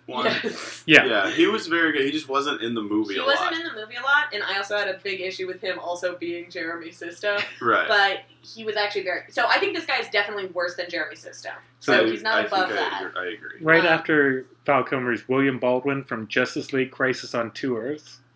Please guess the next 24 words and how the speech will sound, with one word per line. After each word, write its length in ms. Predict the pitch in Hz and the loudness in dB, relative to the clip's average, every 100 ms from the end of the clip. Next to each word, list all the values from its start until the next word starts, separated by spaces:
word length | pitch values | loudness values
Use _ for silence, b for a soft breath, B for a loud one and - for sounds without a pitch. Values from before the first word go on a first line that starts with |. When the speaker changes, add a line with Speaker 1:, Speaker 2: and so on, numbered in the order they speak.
| _ _ _ - | _ _ _ -18
Speaker 2:
Oh, 140 | 175 | -16
I, 20 | |
I 0 | |
don't 0 | |
know 80 | - - _ B B B B _ | -16 -20 _ B B B B _
if 60 | _ | _
I 40 | |
saw 100 | - _ - | -20 _ -20
that. 200 | - - | -16 -12
Wait, 140 | 196 | -10
who's 100 | 214 202 | -6 -4
after 220 | 185 160 | -6 -6
that 160 | 139 - | -10 -8
guy? 360 | 113 - - | -10 -12 -8
Speaker 3:
Uh, 520 | 143 127 120 120 117 117 131 _ _ _ | -4 0 0 0 0 -4 -10 _ _ _
Rino 360 | 139 143 147 143 | 2 4 4 2
Romano 600 | 135 120 123 139 156 170 | 0 0 2 2 0 -2
from 380 | - 127 110 107 | -2 -2 -2 -4
The 140 | - 131 | 0 2
Batman 480 | 135 131 139 135 117 | 4 2 2 -2 0
versus 340 | 123 - 117 | 0 0 -6
Dracula. 540 | - 127 - 151 175 - _ _ _ _ _ _ - | -2 -2 -2 -2 -4 -8 _ _ _ _ _ _ -18
And 180 | 135 123 | -10 -2
then 420 | 123 120 120 117 | 2 2 0 -6